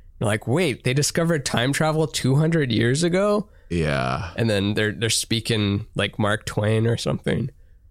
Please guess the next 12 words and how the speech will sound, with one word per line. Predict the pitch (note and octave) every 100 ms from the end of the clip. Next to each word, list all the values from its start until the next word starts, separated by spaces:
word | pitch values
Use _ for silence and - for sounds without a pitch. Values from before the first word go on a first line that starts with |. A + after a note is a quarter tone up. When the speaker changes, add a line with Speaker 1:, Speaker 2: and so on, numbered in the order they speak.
| - - - - - - - - - - - - - - - - - - - -
Speaker 2:
Yeah, | F#2 F2+ E2+ D#2+ D#2+ -
I, | - F#2+
Speaker 1:
Mark | F#2+ F#2
Speaker 2:
uh, | E2+
Speaker 1:
Twain | - A2
wasn't | G#2+ F#2+ F#2+
two | G#2+
hundred | A#2 G2+ F#2+
years | F#2+ F#2+
ago, | G2 F#2
was | G#2
he? | C3+ C#3 C3